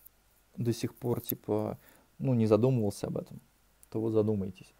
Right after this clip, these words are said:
Короче, можно легко посчитать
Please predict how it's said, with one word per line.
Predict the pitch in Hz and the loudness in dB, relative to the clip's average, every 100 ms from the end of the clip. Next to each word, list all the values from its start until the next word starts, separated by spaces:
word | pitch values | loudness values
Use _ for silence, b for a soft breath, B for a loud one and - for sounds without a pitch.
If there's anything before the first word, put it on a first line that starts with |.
| b b b b b _ | b b b b b _
Короче, | - 110 104 - - _ _ _ _ _ _ _ _ _ _ _ _ _ _ - - - - | 4 6 6 2 -20 _ _ _ _ _ _ _ _ _ _ _ _ _ _ -20 -20 -20 -12
можно | 117 131 113 | 0 0 2
легко | 101 104 120 | -2 -2 -4
посчитать | - - - - - | -6 -8 -6 -4 -4